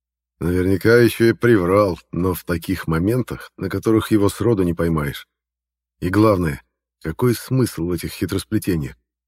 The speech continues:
Он же прекрасно понимает, что я все равно пойду туда к дубу и сделаю все, что в моих силах.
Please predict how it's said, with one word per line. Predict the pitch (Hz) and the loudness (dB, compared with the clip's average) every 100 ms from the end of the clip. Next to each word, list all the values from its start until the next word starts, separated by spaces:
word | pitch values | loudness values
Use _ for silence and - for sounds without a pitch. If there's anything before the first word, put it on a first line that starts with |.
| _ _ _ _ _ _ - | _ _ _ _ _ _ -6
Он | 90 | -4
же | 92 | -4
прекрасно | - 104 120 135 - 98 | -2 -2 2 2 2 -4
понимает, | 110 123 117 78 67 | 0 2 2 0 -6
что | - - | -12 -4
я | 98 101 | -2 -2
все | - | 0
равно | 104 107 117 120 | 0 2 2 2
пойду | 107 104 95 | 2 0 -2
туда | 98 95 | 0 0
к | 87 | 2
дубу | 104 92 92 | 0 0 0
и | 92 | -2
сделаю | 101 123 110 95 | 2 2 2 0
все, | - 120 | 0 0
что | - 101 | 2 0
в | |
моих | 101 98 | 2 0
силах. | - 120 92 - | -2 -4 -4 -8